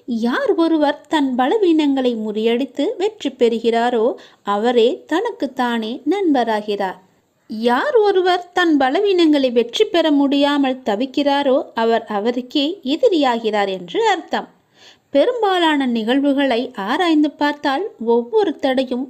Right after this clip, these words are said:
ஒவ்வொரு வெற்றியை மறைத்து வைத்து அதனுள்ளே இருக்கிறது என்பது நீங்களே தெரிந்து கொள்ளுங்கள். அதில் ஆயிரம் அர்த்தங்கள் இருக்கிறது என்பது உங்களுக்கே புரியும். அதுபோன்றுதான்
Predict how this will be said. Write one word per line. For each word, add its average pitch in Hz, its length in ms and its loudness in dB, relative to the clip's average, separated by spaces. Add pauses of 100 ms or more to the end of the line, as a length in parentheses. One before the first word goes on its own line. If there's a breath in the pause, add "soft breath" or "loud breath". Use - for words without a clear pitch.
(160)
ஒவ்வொரு 269 480 0
வெற்றியை 247 560 0
மறைத்து 214 480 -4 (140)
வைத்து 226 380 -4 (160)
அதனுள்ளே 247 600 -2
இருக்கிறது 262 580 -2
என்பது 214 420 -4 (320 loud breath)
நீங்களே 294 600 0
தெரிந்து 320 420 0
கொள்ளுங்கள். 202 500 -6 (1040 soft breath)
அதில் 202 300 -4 (160)
ஆயிரம் 208 460 0
அர்த்தங்கள் 330 520 0
இருக்கிறது 285 560 -2
என்பது 269 380 0 (160)
உங்களுக்கே 294 600 0 (180)
புரியும். 285 420 0 (600 soft breath)
அதுபோன்றுதான் 302 880 0